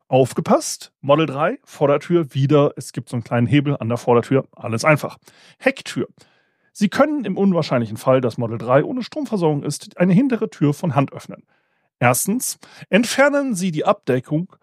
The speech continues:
von der Hintertürablage. Also in der Tür ist eine Ablage, die muss man erst freiräumen, da ist ja meistens Kleinscheiß dran. Dort ist eine Klappe,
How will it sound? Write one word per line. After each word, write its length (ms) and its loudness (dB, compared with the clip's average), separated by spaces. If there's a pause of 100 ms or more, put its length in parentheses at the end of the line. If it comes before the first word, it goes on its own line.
(160)
von 180 0
der 140 2
Hintertürablage. 1200 0 (160)
Also 240 -4
in 100 -2
der 160 -2 (400)
Tür 320 0
ist 240 -4
eine 100 2
Ablage, 440 0
die 140 -2
muss 240 -2
man 80 2
erst 220 -6
freiräumen, 420 -2
da 80 -8
ist 140 -12
ja 60 -2
meistens 360 -2
Kleinscheiß 480 -2
dran. 180 -18 (480)
Dort 540 2 (100)
ist 180 -4
eine 380 -2
Klappe, 460 0